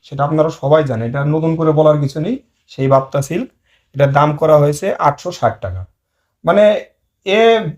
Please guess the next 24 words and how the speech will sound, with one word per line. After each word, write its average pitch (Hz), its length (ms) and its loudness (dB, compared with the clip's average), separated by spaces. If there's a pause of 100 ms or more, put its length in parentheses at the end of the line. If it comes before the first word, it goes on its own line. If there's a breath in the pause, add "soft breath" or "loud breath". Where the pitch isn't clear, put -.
এর 190 220 -4
ফিলটা 214 320 2
আমি 214 300 2
মানে 175 300 2
বলে 185 260 2
বোঝাতে 165 320 0
পারবো 156 280 2
না, 156 180 -2 (120)
যারা 151 320 4
ব্যবহার 160 360 4
করেন 165 460 2
বা 151 100 4
করেছেন 160 540 -2
তারা 127 300 -2
জানেন, 131 380 0
হ্যাঁ। 202 420 -4 (360)
এর 135 120 -6
কালারটা 139 360 0
দেখিয়ে 143 280 0
দেবো, 165 340 -4 (640)
খুব 175 80 -16 (100)
সুন্দর 143 300 2 (120)
কিন্তু। 98 240 -12 (1000)
হুম। 175 220 -6